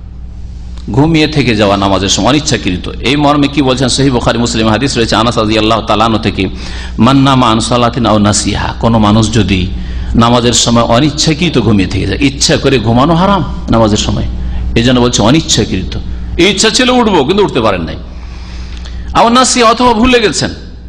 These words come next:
অনেক সময় ভুলে যান, আজান এই সৌদি আরবে শুনছেন বলে হয়তো বলছেন না, কিন্তু যেসব দেশে, যেসব শহরে আজান শুনতে পান না, সেখানে ভুলে যাওয়া স্বাভাবিক হয়তো,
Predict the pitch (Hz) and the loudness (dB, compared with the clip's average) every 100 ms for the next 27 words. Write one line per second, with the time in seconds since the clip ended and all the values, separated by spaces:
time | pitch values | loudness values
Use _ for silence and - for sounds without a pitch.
0 | - - - - 92 98 - 139 147 165 | -14 -14 -14 -10 -8 -4 0 2 2 2
1 | 165 127 113 - 107 104 123 113 110 107 | 0 0 0 0 0 2 2 2 2 0
2 | 101 104 110 117 - 107 104 - 104 113 | 2 2 2 2 2 2 2 2 2 2
3 | 127 117 131 113 - 131 - - - - | 2 2 2 2 0 0 -2 -6 -2 2
4 | 147 139 127 107 107 113 117 113 - 113 | 2 4 2 2 2 0 2 2 2 0
5 | 101 107 - 104 110 113 107 113 110 110 | 2 0 2 2 2 0 0 0 2 2
6 | 104 104 120 110 120 107 104 104 101 101 | 2 2 2 2 2 2 0 2 4 4
7 | 98 90 95 - - - - - - 151 | 4 2 -2 -2 -4 -4 -4 -2 0 2
8 | 147 147 156 127 156 165 170 170 - 160 | 2 4 4 4 4 4 2 2 2 0
9 | 180 175 165 - | 0 0 0 0